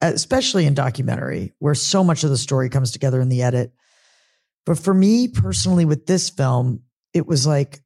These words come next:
I went from grieving daughter who was just so happy to be with my father and sat there laughing and crying with him. I stood up,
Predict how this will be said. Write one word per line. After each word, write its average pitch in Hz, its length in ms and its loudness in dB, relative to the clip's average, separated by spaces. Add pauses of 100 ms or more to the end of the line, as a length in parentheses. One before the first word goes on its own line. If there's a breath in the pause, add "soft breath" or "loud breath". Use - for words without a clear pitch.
(140)
I 160 80 2
went 170 300 0
from 143 400 -2 (440)
grieving 208 440 0
daughter 151 360 2
who 135 80 4
was 135 160 0
just - 300 -2
so 190 180 4
happy 170 320 2
to 151 80 -2
be 156 140 2
with 147 160 0
my 139 120 2
father 139 540 0
and 139 300 -2 (400)
sat 180 400 -2
there 160 180 2
laughing 170 560 0
and 143 100 -2
crying 156 420 0
with 151 140 0
him. 143 380 2 (380 soft breath)
I 156 100 0
stood 196 340 0
up, 175 220 0